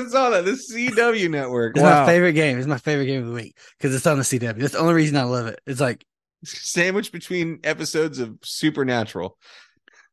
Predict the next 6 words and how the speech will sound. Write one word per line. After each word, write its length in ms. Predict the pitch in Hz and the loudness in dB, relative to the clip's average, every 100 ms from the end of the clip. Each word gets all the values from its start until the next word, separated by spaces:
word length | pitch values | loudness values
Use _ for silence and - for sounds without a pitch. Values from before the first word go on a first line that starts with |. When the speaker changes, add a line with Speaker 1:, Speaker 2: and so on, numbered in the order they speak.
| _ _ _ | _ _ _
Speaker 2:
and 200 | 135 131 | -2 0
Gilmore 360 | 120 135 120 107 | 2 2 0 -4
Girls 420 | 104 95 95 - | -8 -10 -12 -8
reruns. 540 | 120 110 95 98 107 - 147 - | -4 -2 -4 -4 -4 -6 -10 -6
Speaker 1:
<laughs> 760 | 127 - 131 - 131 - - - - - - - - - - - - | -8 -6 -8 -6 -8 -8 -10 -12 -12 -14 -16 -20 -20 -20 -20 -20 -4
Speaker 2:
Uh, 580 | 143 135 135 131 123 | 0 2 2 0 -2